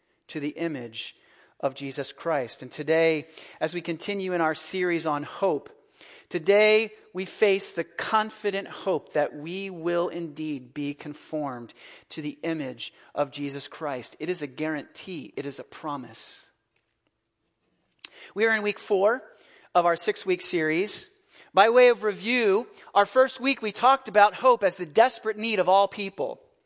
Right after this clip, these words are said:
We talked about the fact that gaining hope, embracing hope,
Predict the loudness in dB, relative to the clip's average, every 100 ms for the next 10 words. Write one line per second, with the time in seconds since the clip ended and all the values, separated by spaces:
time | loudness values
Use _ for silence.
0 | _ _ -20 -12 -2 4 4 4 2 2
1 | 2 4 4 4 0 0 -16 -4 4 6
2 | 6 2 2 4 4 2 -2 2 4 2
3 | -2 -2 2 2 0